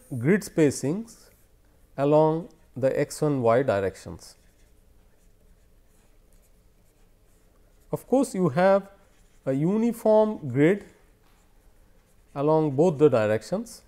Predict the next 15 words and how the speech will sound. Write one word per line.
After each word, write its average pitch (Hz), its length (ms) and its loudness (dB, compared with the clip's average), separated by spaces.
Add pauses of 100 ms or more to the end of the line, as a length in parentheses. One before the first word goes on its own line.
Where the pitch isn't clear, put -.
(1200)
but 135 140 -4
you 175 180 -4
may 202 160 4
be 226 140 0
having 151 500 0 (1040)
different 214 440 0
spacings 143 920 0 (760)
along 151 320 -2
the 151 80 4
two 170 400 -4
directions, 120 800 -4 (480)
and 131 160 -6
therefore, 160 500 0 (640)
delta 196 560 2
x 185 320 -4